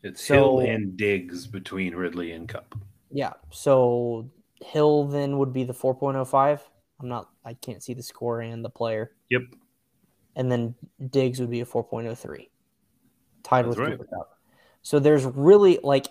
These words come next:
Speaker 2: it's a minuscule difference, which I think, again, Eric, that leads to your point that we talked about earlier. Like, how can we true-,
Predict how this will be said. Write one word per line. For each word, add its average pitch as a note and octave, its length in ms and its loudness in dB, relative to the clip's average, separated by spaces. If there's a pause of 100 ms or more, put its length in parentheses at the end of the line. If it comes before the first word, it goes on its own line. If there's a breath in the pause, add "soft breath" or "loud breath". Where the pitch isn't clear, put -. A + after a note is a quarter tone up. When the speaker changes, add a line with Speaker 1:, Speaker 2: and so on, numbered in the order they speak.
(140)
Speaker 2:
it's E3 240 -2
a C#3 180 -2
minuscule D3+ 1120 2
difference, B2 680 -6 (340 soft breath)
which D3 160 -4
I D#3 80 4
think, F#3+ 260 -2
again, C3+ 480 -4
Eric, D3 300 -4
that C3 180 -4
leads D3+ 280 -6
to - 140 -6
your B2 220 -4
point F3+ 440 0
that B2 100 -8
we B2 100 -6
talked C3+ 300 2
about A#2+ 200 0
earlier. C3+ 360 0
Like, G#2+ 220 -6 (500 loud breath)
how E3 320 8
can D#3 260 -2
we C#3 200 4
true-, D3+ 600 0